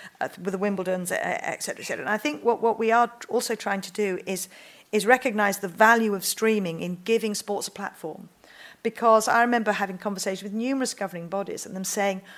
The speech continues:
"But, but, but kind of, what do we do? How do we get our, our sport to an audience? You know,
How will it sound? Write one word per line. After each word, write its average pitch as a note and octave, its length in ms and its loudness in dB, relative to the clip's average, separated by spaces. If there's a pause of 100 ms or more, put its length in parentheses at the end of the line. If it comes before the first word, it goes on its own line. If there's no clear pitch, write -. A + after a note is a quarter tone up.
(220)
"But, - 220 -8
but, - 320 -2
but - 300 -10
kind A#3+ 220 -2
of, G3+ 80 -6 (460)
what - 180 -8
do A3+ 60 -12
we G#3+ 100 -6
do? G3 400 -4
How A#3 180 -2
do A#3+ 60 -2
we A#3 220 -6
get A3 180 -6
our, G3 240 -4 (100)
our F3+ 220 -6
sport - 500 -6
to F#3 200 -6
an F3+ 80 -6
audience? F#3+ 560 -4
You G3 80 -4
know, E3+ 140 -4